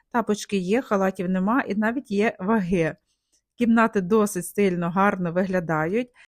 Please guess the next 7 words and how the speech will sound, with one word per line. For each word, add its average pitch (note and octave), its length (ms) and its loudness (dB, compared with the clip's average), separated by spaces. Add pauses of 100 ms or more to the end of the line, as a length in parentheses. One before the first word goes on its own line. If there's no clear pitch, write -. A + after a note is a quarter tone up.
(360)
Міні-бар A3 600 4
при A#3 220 4
заселенні F#3+ 680 0
заповнений, G#3 920 0 (280)
е, G3 140 2
сейф G#3 360 2
безкоштовно, A#3 1120 -2